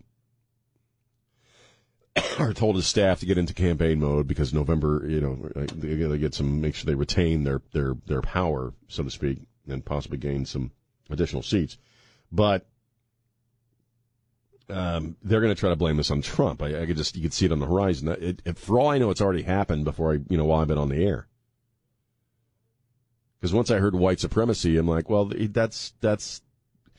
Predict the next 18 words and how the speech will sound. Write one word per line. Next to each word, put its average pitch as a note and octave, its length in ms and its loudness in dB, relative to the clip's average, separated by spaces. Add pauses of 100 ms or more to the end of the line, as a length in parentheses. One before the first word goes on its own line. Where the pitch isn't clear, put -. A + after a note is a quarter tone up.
(460)
white D3 340 2
supremacy, D3 480 2
when C3+ 160 4
you G#3 80 4
say D#3 340 4
white C3 280 2
supremacy A2+ 540 2
in F#2+ 80 4
the F#2 80 2
country F#2+ 320 0
right E2+ 260 4
now, F2 380 2
it's F#2 200 0
pretty D3 220 4
much G#2+ 260 2
the G2 100 2
maga F2 400 2
thing. F#2 440 2